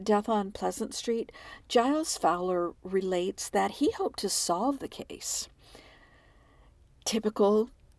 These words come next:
true crime fan. <laughs> But after all his years of research, he didn't do that.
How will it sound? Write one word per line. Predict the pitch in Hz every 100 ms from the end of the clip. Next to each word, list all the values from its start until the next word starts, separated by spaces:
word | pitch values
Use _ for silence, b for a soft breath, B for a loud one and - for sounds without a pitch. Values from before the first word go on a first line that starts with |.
| - -
true | 262 233
crime | - 269 208 202
fan. | 214 196 - 285 285
<laughs> | B B B B B B B B - _ -
But | 320 370 202 208 220 - - - -
after | 233 226 226 -
all | 208 269
his | 320 349 320
years | 277 269
of | 240
research, | 247 277 - 190 170 - -
he | - 208
didn't | 226 277 269
do | 294 330
that. | 151 123